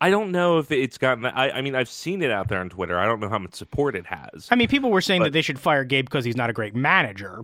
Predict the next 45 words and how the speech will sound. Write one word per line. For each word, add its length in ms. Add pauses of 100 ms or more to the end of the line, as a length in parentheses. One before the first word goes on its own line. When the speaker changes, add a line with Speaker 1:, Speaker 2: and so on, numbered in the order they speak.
Speaker 2:
but 180
I 100
don't 140
know. 100
I 120
hadn't 200
heard 160
anything 300
about 200
it 80
being 200
tied 260
to 80
his, 260 (180)
it 200
being 140
a 40
discipline 520
thing. 240 (1040)
Speaker 1:
Th-, 200
this 340
was, 480
I 100
saw 200
that 220
when 160
I 120 (300)
first 520 (520)
saw 540
Speaker 2:
Huh. 40 (720)
Speaker 1:
Like, 320
innuendo 720
about 220
the 80
story 320
before 280
people 280
had 120
even 440 (400)
sort 200
of 80
linked 320
to 100
the 180
article. 580